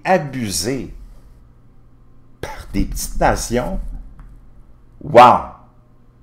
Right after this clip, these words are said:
Comme démagogie, mon ami, c'est très, très dur de trouver pire. Donc, les États-Unis se sont mis tout le monde à dos avec Donald Trump.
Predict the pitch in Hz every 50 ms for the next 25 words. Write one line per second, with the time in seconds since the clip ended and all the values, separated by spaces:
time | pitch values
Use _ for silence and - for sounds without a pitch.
0 | - - - - - - - - - - - _ - - - - - - - -
1 | - 101 85 87 78 76 - 143 151 160 143 - 107 90 80 - 120 147 156 135
2 | 92 82 80 76 80 107 131 143 147 151 - - - - - - - _ - -
3 | - - - - - - - - - - - 76 71 - - - - 151 151 165
4 | 151 - - 110 95 92 80 80 110 127 127 101 82 78 76 - 85 82 78 110
5 | 127 123 117 - - - - - - - - - - - - - - - - -
6 | - - - - - - - - - 147 147 117 98 80 73 69 - - - -
7 | - - - - - - _ - - - - - - - - - _ - - -
8 | - - - - - - - - _ - _ - - - - - - - - -
9 | - 85 95 95 - 98 87 - - 104 90 78 101 151 185 - - - 120 113
10 | - - - 208 190 160 135 117 98 80 73 76 73 - 76 73 - - - -
11 | - - - - - - 76 73 78 76 71 73 85 82 80 78 73 73 - -
12 | 78 73